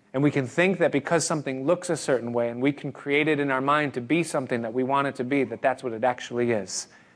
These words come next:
But to be living for the lust of our eyes is to be living in a state of deception,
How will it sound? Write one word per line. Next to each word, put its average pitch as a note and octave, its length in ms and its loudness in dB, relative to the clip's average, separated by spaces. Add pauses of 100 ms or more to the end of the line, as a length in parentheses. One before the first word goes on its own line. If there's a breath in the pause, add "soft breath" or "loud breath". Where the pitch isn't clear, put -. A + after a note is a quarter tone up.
(600 soft breath)
But C#3+ 120 -2
to C#3+ 80 -4
be C3+ 120 0
living G3 480 2
for F3 120 -2
the C3+ 120 0
lust D3 360 2
of G3 100 0
our E3+ 160 4
eyes D3+ 360 2
is B2 80 -10
to - 80 -12
be A#2+ 120 -4
living D3+ 320 2
in D3 80 -4
a C3+ 60 -4
state C#3+ 320 2
of C#3+ 100 0
deception, B2+ 680 -2